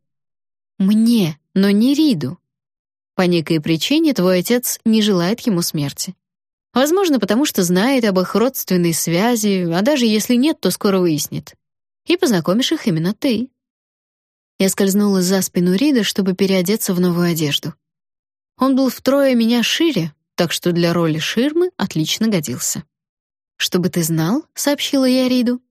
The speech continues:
«это грубое проявление собственничества я тебе позволяю исключительно потому, что твой брат до сих пор не видел мою грудь, и такое положение дел меня вполне устраивает». «Ах, сестрица, ты разбиваешь мне сердце», сказал Бо.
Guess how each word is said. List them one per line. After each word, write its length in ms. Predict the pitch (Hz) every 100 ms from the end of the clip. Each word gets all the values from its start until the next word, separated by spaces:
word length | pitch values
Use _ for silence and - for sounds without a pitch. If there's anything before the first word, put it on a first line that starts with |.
| -
«это 220 | 202 185
грубое 380 | 180 196 185 170
проявление 560 | 180 175 185 175 170
собственничества 880 | 165 285 - 214 175 - 180 - 170
я 220 | - 220 277
тебе 240 | 226 220
позволяю 460 | 226 196 196 233 233
исключительно 680 | - 208 - - - 196 175
потому, 480 | 170 175 180 302 - _ _
что 240 | - - 240
твой 200 | 240 247
брат 240 | 254 311
до 80 | 240
сих 220 | 226 220
пор 180 | - 285
не 140 | 240 214
видел 260 | 233 226
мою 260 | 196 196 185
грудь, 480 | 160 151 151 - -
и 80 | 208
такое 300 | 185 - 180
положение 520 | 160 165 165 165 151
дел 240 | 147 175 285
меня 240 | 294 214
вполне 400 | 190 165 156 165
устраивает». 840 | 202 - - 139 135 120 - - _ _ _ _ _ _ _ -
«Ах, 320 | 190 180 175
сестрица, 720 | - 214 - 202 196 - 180
ты 140 | 156 190
разбиваешь 600 | 214 214 247 196 180 -
мне 160 | 220 240
сердце», 540 | - 175 - - 196 _
сказал 440 | - - 180 175 156
Бо. 240 | 156 151